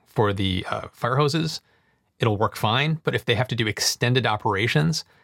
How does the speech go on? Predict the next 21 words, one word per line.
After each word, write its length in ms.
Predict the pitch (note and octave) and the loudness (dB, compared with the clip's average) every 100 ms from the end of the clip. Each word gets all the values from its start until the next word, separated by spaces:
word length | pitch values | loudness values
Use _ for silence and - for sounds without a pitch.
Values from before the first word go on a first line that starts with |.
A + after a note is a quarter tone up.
| _ - | _ 0
you 120 | B2 | 2
really 240 | A#2 B2 | 4 4
need 160 | A2+ A2 | 4 2
a, 220 | F#2+ G2 - | 0 -2 0
a 60 | |
generator 460 | G2+ G#2+ G2+ G#2 F#2+ | 2 2 2 0 -2
that's 160 | F2 - | -4 -4
going 200 | G2+ F2+ | -2 -2
to 60 | |
be 100 | F#2+ | -2
able 120 | G2+ - | -2 -2
to 60 | |
put 200 | - - | -4 -2
out 140 | G2 - | -2 -4
the 80 | |
power 340 | G#2+ G#2+ G2 F2+ | -4 -2 -2 -2
for 220 | - G2+ | -2 -2
long 480 | F#2 G2 G2+ G#2 G2 | 0 2 4 4 0
periods 300 | - G2+ F#2+ | 0 -2 -2
of 60 | |
time. 360 | F#2+ G#2+ A2 B2 | -2 0 0 -2